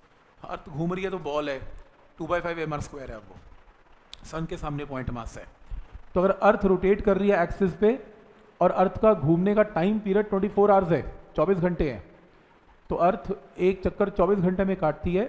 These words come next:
तो अर्थ की घूमने की एंगुलर velocity omega one है, और जब उसका radius r है। अब ये ना पूछो कैसे, घूमती घूमती अर्थ shrink हो गई,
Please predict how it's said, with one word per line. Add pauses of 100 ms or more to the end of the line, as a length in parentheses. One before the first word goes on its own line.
(600)
तो
अर्थ
की
घूमने
की
एंगुलर (120)
velocity
omega
one
है, (680)
और
जब
उसका
radius
r
है। (1200)
अब
ये
ना
पूछो
कैसे, (400)
घूमती
घूमती
अर्थ
shrink
हो
गई,